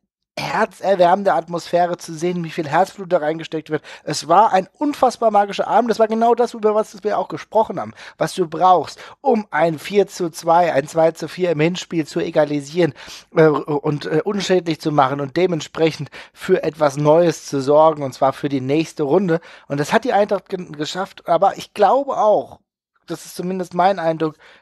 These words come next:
mit großem Willen und mit der großer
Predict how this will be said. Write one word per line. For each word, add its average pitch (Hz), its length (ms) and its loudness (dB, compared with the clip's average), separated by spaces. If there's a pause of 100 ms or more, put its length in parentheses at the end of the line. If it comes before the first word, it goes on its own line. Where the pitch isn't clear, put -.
(300)
mit 160 300 -8
großem 233 800 0 (120)
Willen 185 560 2
und 143 300 -10
mit 143 160 -10
der 139 180 -6
großer 180 640 0